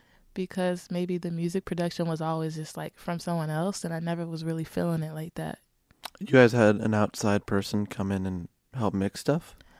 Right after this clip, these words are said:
Speaker 1: No, we would always just, like, somehow find some beats to just sing over,
Speaker 2: Hmm.
Speaker 1: you know?
Speaker 2: And then you'd play violin over that?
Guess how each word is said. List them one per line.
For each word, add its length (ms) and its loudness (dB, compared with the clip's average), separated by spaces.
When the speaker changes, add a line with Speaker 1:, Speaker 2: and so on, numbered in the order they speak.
Speaker 1:
No, 220 4
we 120 4
would 140 2
always 260 2
just, 220 -6
like, 240 -2
somehow 340 0
find 420 -2
some 220 -4
beats 460 -2
to 120 -6
just 240 -8
sing 280 -2
over, 640 0
Speaker 2:
Hmm. 220 0
Speaker 1:
you 80 -4
know? 280 -2
Speaker 2:
And 100 2
then 140 4
you'd 160 2
play 140 4
violin 420 0
over 240 -2
that? 180 -8